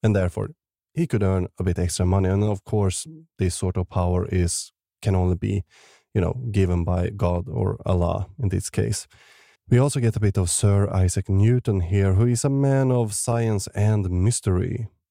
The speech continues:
Back <laughs> then, it was not uncommon that s-, the scientific method included what we view today as a very unscientific ideas and method. But Newtons didn't really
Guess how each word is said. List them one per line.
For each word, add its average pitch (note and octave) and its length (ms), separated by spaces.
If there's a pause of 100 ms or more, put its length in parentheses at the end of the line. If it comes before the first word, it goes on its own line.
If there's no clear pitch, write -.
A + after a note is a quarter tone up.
(120)
Back A#2 380
<laughs> B2 180
then, B2+ 220
it A2 120
was A#2 160
not A2 240 (240)
uncommon G#2+ 680
that F#2+ 180
s-, - 220 (100)
the G2 100
scientific F#2 600
method F#2 500
included G#2 680
what F2+ 200
we F2+ 300
view F2 260
today G2 500
as F2 360
a F#2 180
very F#2 560 (440)
unscientific G#2 1080
ideas F2+ 560
and F2 200
method. G#2 500 (680)
But B2 160
Newtons D3+ 720
didn't A#2 280
really F#2+ 240